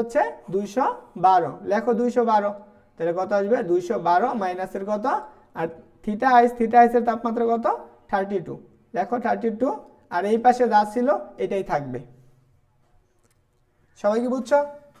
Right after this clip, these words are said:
এটুকু গেল। তাহলে Fahrenheit গেল, কেলভিনে, এখন কেলভিনেরটাও same ভাবে আসবে। কেলভিনেরটা একটু দেখাই দিচ্ছি নিচেই, সবাই একটু দেখো যে আমরা কেলভিনের স্কেলের তাপমাত্রাটা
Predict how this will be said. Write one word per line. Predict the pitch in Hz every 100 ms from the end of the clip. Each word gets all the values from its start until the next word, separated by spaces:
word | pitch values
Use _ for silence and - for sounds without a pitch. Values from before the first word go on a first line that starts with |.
| _ _ - - _ _ _ _ _ _ -
এটুকু | 214 226 180
গেল। | 151 - - _ -
তাহলে | 208 226
Fahrenheit | 220 240 262 262 233
গেল, | 262 262 254
কেলভিনে, | 240 233 247 240 233
এখন | 247 240
কেলভিনেরটাও | 254 233 262 262 269 254 247
same | 233 233
ভাবে | 247 247 240
আসবে। | 233 311 466 - - -
কেলভিনেরটা | 226 233 254 247 254 247
একটু | 240 226
দেখাই | 226 233 226
দিচ্ছি | 233 247 226
নিচেই, | 220 247 403 - - -
সবাই | 185 180 196
একটু | 226 196
দেখো | 202 208 285 - - _ _ -
যে | 190
আমরা | 208 226
কেলভিনের | 247 254 277 302 294 -
স্কেলের | 254 247 240 226
তাপমাত্রাটা | 214 208 202 208 190